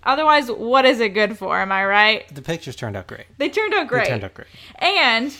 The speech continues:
Speaker 1: um, <clears throat> I, I ended up, you know, not being dead, so it's fine. Um, anyways, anything else to say before the ambulance arrived?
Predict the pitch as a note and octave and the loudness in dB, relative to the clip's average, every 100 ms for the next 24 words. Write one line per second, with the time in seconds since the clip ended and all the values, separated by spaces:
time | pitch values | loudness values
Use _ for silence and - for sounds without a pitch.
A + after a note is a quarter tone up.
0 | - _ - - A#3+ B3 A#3+ G#3 G3+ F#3+ | -20 _ -20 -4 2 4 2 -2 -8 -10
1 | _ - E3 D3+ A#2+ G2 _ _ _ - | _ -12 -10 -8 -12 -16 _ _ _ -10
2 | G#3+ B3+ G#3+ - A3 A#3+ B3 A3 G#3 - | -2 -2 -2 -2 0 0 0 -2 -4 -6
3 | - G#3+ F#3+ F#3+ F#3+ F#3+ F#3+ F#3 F#3 F3+ | -12 -6 -4 -2 -4 -4 -4 -6 -4 -4
4 | - F#3+ F#3+ F#3 F#3 - F3+ - G3 _ | -6 -8 -2 -2 -2 -2 -2 -4 -18 _
5 | - - _ - - G#3 G#3+ G3+ G3 F#3+ | -20 -20 _ -20 -4 2 4 4 2 0
6 | F#3 - _ _ _ _ _ - A#3+ B3 | -4 -14 _ _ _ _ _ -2 0 2
7 | G#3 G3+ F3+ - - A#3 C4+ C#4 A#3 B3 | 2 0 -4 -16 -6 -2 -2 -2 -2 -4
8 | A3+ A#3+ A3 G#3+ A3 G3+ G3 G3+ A3+ A#3 | -6 -6 -6 -6 -4 -4 -4 -4 -6 -6
9 | B3 B3 C4+ C4 | -4 -4 -4 -12